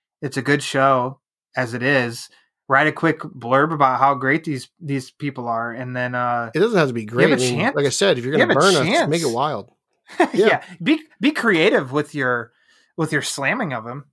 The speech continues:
Speaker 1: and maybe that'll win it. Who knows? But, I mean, a signed issue by Scott Snyder, like, hell yeah. Although I've given away some Three Jokers stuff. By the time this is released,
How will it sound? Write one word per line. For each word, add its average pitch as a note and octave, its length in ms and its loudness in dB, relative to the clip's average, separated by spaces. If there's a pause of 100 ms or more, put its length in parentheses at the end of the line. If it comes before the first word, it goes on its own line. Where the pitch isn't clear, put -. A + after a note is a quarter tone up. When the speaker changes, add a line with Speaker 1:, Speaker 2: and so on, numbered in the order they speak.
(120)
Speaker 1:
and C#3 200 -4
maybe E3 200 2
that'll D#3+ 320 2
win B2+ 180 -2
it. A2 120 -10
Who A3+ 140 -2
knows? E3+ 320 0
But, C#3 240 2
I C3+ 80 0
mean, D3 120 0
a C3+ 60 4
signed D#3+ 560 0 (340)
issue D#3 380 -2
by B2+ 160 0
Scott C3 380 -2
Snyder, C3 360 -6
like, A2 260 -10 (180)
hell E3 760 0 (240)
yeah. A#2+ 480 -4
Although B3 260 4
I've B3+ 260 4
given C4 240 0
away G3 260 4
some F#3 220 -6
Three F3+ 180 -2
Jokers D3 380 -2
stuff. - 180 -10
By D3 80 0
the D3 100 0
time G3+ 220 2
this E3+ 180 -4
is C#3+ 140 -10
released, B2 460 -6